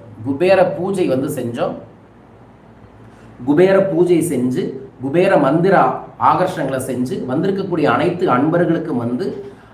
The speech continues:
ஆ, குபேர சூட்சமங்களை எல்லாம் சொல்லி தந்து ஒரு மந்திரத்தை சொல்லி தந்தோம். அந்த மந்திரம் ஓம் கும் குபேராய நம என்கின்றது அந்த மந்திரம் ஒண்ணு. ரெண்டாவது, அன்றைய தினத்துல நான் வந்து குபேர விளக்கு,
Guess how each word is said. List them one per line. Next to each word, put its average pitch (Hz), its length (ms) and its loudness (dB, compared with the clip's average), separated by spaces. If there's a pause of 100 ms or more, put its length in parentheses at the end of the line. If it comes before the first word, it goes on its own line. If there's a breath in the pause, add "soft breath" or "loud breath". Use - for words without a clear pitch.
(180)
ஆ, 110 280 -2 (320)
குபேர 180 280 4
சூட்சமங்களை 143 480 -2
எல்லாம் 151 220 0
சொல்லி 143 300 -2
தந்து 151 200 -2
ஒரு 139 100 -2
மந்திரத்தை 143 460 -2
சொல்லி 120 200 -6
தந்தோம். 117 280 -6
அந்த 135 140 -2
மந்திரம் 156 600 0
ஓம் 185 340 2
கும் 151 280 -2
குபேராய 131 540 2
நம 120 160 -4
என்கின்றது 117 460 -6
அந்த 117 140 0
மந்திரம் 110 520 -2 (440 loud breath)
ஒண்ணு. 139 280 0 (260 loud breath)
ரெண்டாவது, 180 440 2
அன்றைய 143 460 -2
தினத்துல 180 340 -2
நான் 135 120 0
வந்து 127 340 -4
குபேர 143 400 0
விளக்கு, 127 640 -4